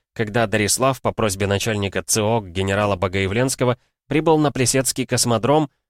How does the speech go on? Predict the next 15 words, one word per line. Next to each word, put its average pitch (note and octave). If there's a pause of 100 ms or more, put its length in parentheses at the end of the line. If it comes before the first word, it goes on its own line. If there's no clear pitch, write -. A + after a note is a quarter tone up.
(100)
где G#2+
встретился C#3
со A#2
своим B2
бывшим A#2+
командиром A#2
генералом A#2+
Исидором A#2
Апухтиным, G#2+ (340)
ныне A#2+
директором A2
службы A2
безопасности F#2
циок. F#2 (920)
циок — A#2